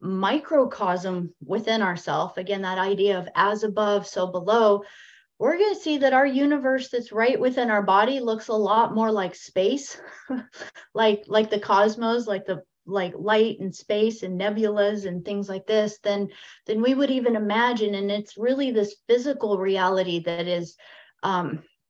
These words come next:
not the norm within that reality. So yes, I do think there is ways to begin to start to see it on a physical level, but a lot of the light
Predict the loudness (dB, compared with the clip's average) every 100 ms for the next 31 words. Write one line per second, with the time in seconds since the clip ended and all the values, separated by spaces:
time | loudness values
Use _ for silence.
0 | _ _ _ -6 -2 0 -2 -4 -4 -2
1 | -4 -8 -12 _ -20 -18 -8 -6 -6 -6
2 | -6 -6 -10 _ -8 -6 -4 -2 -2 -4
3 | -8 -4 -2 -2 -2 0 0 0 -4 -2
4 | 0 0 -2 -2 -2 -2 -2 0 4 2
5 | 2 -2 2 2 -2 -8 -8 -8 -4 -4
6 | -2 -4 -4 -6 -4 -4 -8 -14 -8 -4
7 | -2 -2 -2 -6 _ -20 -20 _ _ 2
8 | 2 0 -4 -4 -2 -2 2 2 2 0
9 | 2 2 0 -2 0 2 4 2 0 -2
10 | -2 0 0 0 -4